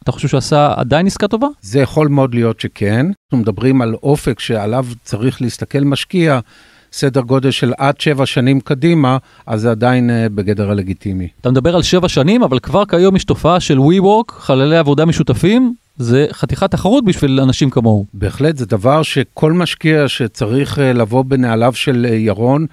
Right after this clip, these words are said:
Speaker 2: ולבחון אפשרות לקנות שטחים קטנים, צריך לקחת בחשבון. תחרות קשה מאוד.
Speaker 1: עכשיו, אנחנו מדברים על נכס חדש, אבל יש גם נכסים ישנים, אלה שאנחנו מכירים במרכזי הערים. מה לגביהם? מה אתה חושב?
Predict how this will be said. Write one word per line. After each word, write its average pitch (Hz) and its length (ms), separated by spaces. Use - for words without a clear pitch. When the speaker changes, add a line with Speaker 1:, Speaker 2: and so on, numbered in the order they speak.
Speaker 2:
ולבחון 117 420
אפשרות 135 440
לקנות 135 500
שטחים - 460
קטנים, 135 580
צריך - 240
לקחת 139 320
בחשבון. 117 680
תחרות 117 420
קשה 135 320
מאוד. 110 380
Speaker 1:
עכשיו, 143 220
אנחנו 180 160
מדברים 160 320
על 139 100
נכס 165 320
חדש, 151 600
אבל 123 180
יש 196 60
גם 240 140
נכסים 240 380
ישנים, 202 500
אלה 160 140
שאנחנו 170 220
מכירים 165 260
במרכזי 143 520
הערים. 175 460
מה 139 140
לגביהם? 143 420
מה 147 100
אתה 156 100
חושב? 143 300